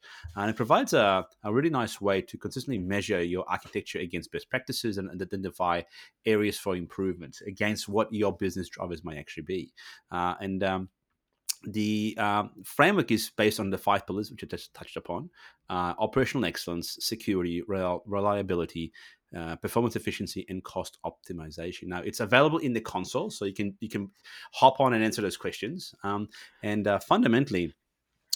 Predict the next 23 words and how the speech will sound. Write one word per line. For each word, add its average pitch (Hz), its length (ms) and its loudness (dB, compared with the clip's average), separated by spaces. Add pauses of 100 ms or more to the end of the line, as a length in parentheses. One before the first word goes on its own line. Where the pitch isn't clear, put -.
(120)
what 127 100 0
we're 160 80 2
talking 113 220 2
about 110 100 0
when 113 100 0
it 98 40 -2
comes 110 220 -2
to 101 80 -6
these 85 180 -4
pillars 120 340 -2
is 90 100 -6
if 87 60 -8
you 104 120 2
actually 156 220 -2
have 165 80 -2
a 127 120 2
look 107 200 2
at - 120 -2
the - 60 -14
P - 220 -4
D 95 200 2
F 87 160 -4
online 85 680 -4